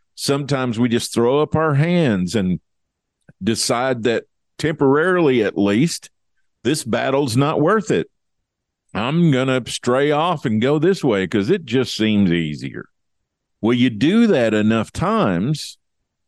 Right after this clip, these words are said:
you begin to take on the attributes of one of these other things that you can become besides a master.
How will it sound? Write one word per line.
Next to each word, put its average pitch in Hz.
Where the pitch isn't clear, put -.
you 135
begin 131
to 160
take 113
on 110
the 107
attributes 113
of 104
one 110
of 110
these 104
other 127
things 98
that 104
you 104
can 98
become 98
besides 120
a 120
master. 170